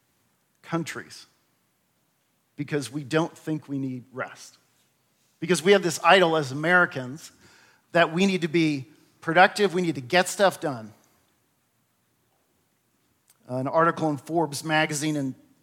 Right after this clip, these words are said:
twenty eighteen states that the U S is the most overworked country in the developing world. We have more stress illness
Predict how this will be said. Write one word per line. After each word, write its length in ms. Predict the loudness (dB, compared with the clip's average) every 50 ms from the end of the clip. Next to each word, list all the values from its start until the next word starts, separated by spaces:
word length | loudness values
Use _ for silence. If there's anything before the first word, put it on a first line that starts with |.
| _ _ _ _ _
twenty 340 | -12 -8 -4 -2 0 0 0
eighteen 680 | 0 -2 -4 -4 -6 -8 -6 -4 -4 -4 -4 -4 -6 -10 _ -20 -20 -20 -20 _ _ _ _
states 380 | -10 -2 -2 0 0 0 -4
that 120 | -8 -8 -8
the 80 | -8
U 220 | -2 0 4 4 6
S 220 | 4 4 2 -2
is 220 | -6 -6 -6 -4
the 80 | -6 -4
most 320 | -2 -2 -2 -4 -4 -8 -6 -4
overworked 640 | -4 -4 -2 -2 -4 -2 -2 -4 -6 -6 -8 -14 -20
country 520 | -10 -8 -8 -8 -8 -10 -12 -12 -10 -10
in 120 | -8 -8 -8
the 80 | -8
developing 640 | -8 -10 -2 0 0 2 2 0 -4 -6 -8 -8 -8
world. 260 | -8 -8 -8 -8 -10 -8
We 140 | -4 -4
have 160 | -2 -4 -4 -6
more 260 | -6 -4 -4 -4 -2
stress 640 | -2 -4 -4 -4 -4 -2 -2 0 0 -2 -4 -6 -4
illness 520 | -4 -4 -4 -4 -4 -6 -6 -8 -14